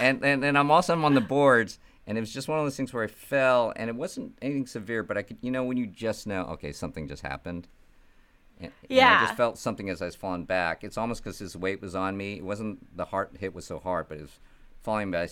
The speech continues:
Speaker 1: And I said, "All right." And I just thought, "Okay, maybe I'll skate it off." You know, of course, two days later, it's, like, even worse, and I, you know, I can barely walk on it. I'm
Speaker 2: Sure.
Speaker 1: thinking, "All right, all right, something's wrong." I go to the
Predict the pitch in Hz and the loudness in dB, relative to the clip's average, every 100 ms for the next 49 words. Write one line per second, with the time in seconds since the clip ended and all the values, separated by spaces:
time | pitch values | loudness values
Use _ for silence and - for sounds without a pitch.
0 | - 87 - 87 67 85 85 90 - - | -8 -10 -6 -4 -4 -4 -4 -4 -8 -6
1 | 87 85 - 90 87 87 - - 90 90 | -6 -8 -6 -6 -2 -6 -6 -8 -4 -2
2 | 78 76 98 - _ - - - - - | 0 0 -2 -10 _ -20 -20 -20 -20 -20
3 | - _ _ - 78 76 71 95 85 - | -20 _ _ -12 -8 -8 -6 -8 -8 -8
4 | 95 82 78 - 85 80 78 76 78 71 | -6 -4 -6 -4 -2 -2 -4 -6 -10 -14
5 | - - 76 - 87 76 73 78 82 85 | -16 -12 -12 -10 -10 -8 -4 -2 -2 -4
6 | - - 71 - - - 73 71 76 80 | -10 -10 -10 -10 -14 -10 -8 -8 -6 -6
7 | 76 76 80 80 82 76 76 - - 76 | -4 0 -2 0 -2 -2 -2 -4 -6 -8
8 | 71 67 - - 73 69 107 95 85 76 | -6 -8 -10 -8 -8 -6 -6 -4 -4 -4
9 | 73 69 82 80 76 | -6 -6 -6 -6 -8